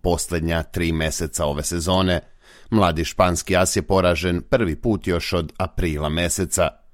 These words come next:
Sinner sada ima ukupno četiri Grand Slema u karijeri, a dva ove sezone,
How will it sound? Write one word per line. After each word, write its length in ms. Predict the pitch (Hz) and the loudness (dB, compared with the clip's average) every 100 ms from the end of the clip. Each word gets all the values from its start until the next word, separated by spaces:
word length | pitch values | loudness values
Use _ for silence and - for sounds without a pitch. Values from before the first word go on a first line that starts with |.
| _ - - | _ -20 -10
Sinner 360 | - 113 95 85 | 0 4 4 4
sada 300 | - 95 90 | 2 2 4
ima 220 | 92 98 | 4 4
ukupno 500 | 98 - 104 101 95 | 2 0 -2 2 2
četiri 560 | - - 107 120 101 82 | 2 2 2 4 4 2
Grand 300 | 92 92 80 | 2 2 2
Slema 440 | - 95 95 90 | 2 2 4 4
u 200 | 82 78 | 2 -2
karijeri, 680 | - 85 82 85 101 101 85 | -2 0 2 4 4 4 2
a 180 | 76 73 | 0 -2
dva 360 | 71 87 92 | -2 4 6
ove 260 | 82 90 80 | 6 4 0
sezone, 580 | - 71 76 107 110 | -4 -4 0 4 4